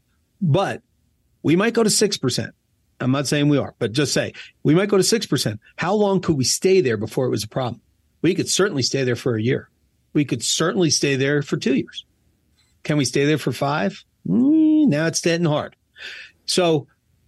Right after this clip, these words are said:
the curve will invert. A lot of the borrowing, which is long end, won't be impacted.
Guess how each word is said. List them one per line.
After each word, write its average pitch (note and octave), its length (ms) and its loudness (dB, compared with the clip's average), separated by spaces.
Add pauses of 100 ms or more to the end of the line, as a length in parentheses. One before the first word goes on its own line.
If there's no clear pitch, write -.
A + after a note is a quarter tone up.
(580)
the E3+ 100 0
curve A#3 340 0
will G#3 200 4
invert. C#3 520 0 (440)
A C3+ 80 -4
lot E3 340 2
of F#3 140 2
the D#3 80 2
borrowing, C3+ 640 0
which C3+ 220 0
is A#2+ 160 0
long D#3+ 340 2
end, A#2 320 -2 (880)
won't C#3+ 320 0
be D#3+ 140 2
impacted. - 600 -4